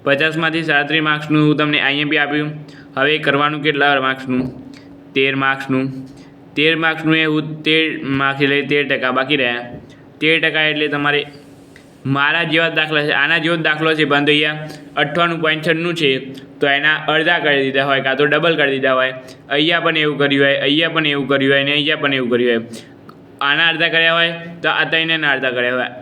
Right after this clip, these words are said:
આના ડબલ કર્યા હોય તો આ ત્રણેયના ડબલ કર્યા હોય. એ રીતે ખાલી રકમ બદલી નાખશે, બાકી પેપર બેઠું આવશે. બરાબર, જોઈ લેજો તમે એ. બરાબર મિત્રો, તો અહીંયા સુધી રાખીએ છીએ અને આના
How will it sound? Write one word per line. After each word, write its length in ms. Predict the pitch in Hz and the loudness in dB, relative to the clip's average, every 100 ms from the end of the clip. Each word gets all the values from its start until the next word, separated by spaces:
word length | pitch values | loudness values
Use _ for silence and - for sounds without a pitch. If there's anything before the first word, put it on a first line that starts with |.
| 127 | -2
આના 220 | 139 165 160 | 0 0 0
ડબલ 260 | 160 160 156 | 2 2 2
કર્યા 200 | 156 160 | 0 0
હોય 120 | 160 160 160 - - | -2 -4 -10 -16 -6
તો 60 | 165 | -2
આ 40 | 170 | 0
ત્રણેયના 400 | 175 170 165 151 | 0 0 -2 -2
ડબલ 220 | 135 131 120 | 0 0 2
કર્યા 220 | 120 123 | 4 4
હોય. 120 | 120 120 - - - | 2 -2 -10 -8 -2
એ 80 | 175 175 | 0 0
રીતે 160 | 165 160 | 0 0
ખાલી 220 | 156 156 | 0 0
રકમ 260 | 147 135 135 | -2 -2 0
બદલી 240 | 147 151 135 | 2 2 0
નાખશે, 240 | 117 120 110 | 0 -2 0
બાકી 300 | 131 135 147 151 - - - - - | 0 0 -2 -4 -10 -20 -20 -20 -2
પેપર 380 | 135 135 143 143 151 151 - - - 131 | 0 2 2 -2 -2 -8 -12 -16 -8 -2
બેઠું 460 | 135 - - 143 143 143 - 147 | -2 -2 2 2 2 -4 -2 0
આવશે. 300 | 156 147 123 120 120 - | 0 0 0 0 -4 0
બરાબર, 280 | 151 170 175 170 175 - - - - - - 135 | 2 2 -2 -8 -12 -16 -20 -20 -18 -18 -10 -4
જોઈ 160 | 131 151 170 | 0 2 2
લેજો 160 | 147 135 | 0 -2
તમે 160 | 135 139 151 - - - - 139 | 0 -2 -4 -10 -18 -12 -2 -2
એ. 20 | 156 160 - - - | -2 -6 -12 -18 -4
બરાબર 240 | 139 165 165 | 0 2 2
મિત્રો, 200 | 156 165 165 - - - - | 0 0 -4 -10 -18 -8 0
તો 80 | 151 135 | 2 2
અહીંયા 280 | 139 156 156 | 2 0 0
સુધી 180 | 151 147 | 0 2
રાખીએ 260 | 147 175 156 | 0 0 0
છીએ 160 | 151 143 147 143 - - - - 143 | 0 0 -2 -10 -18 -20 -20 -4 0
અને 140 | 156 151 156 135 | 2 0 -2 -2
આના 220 | 139 156 | 0 0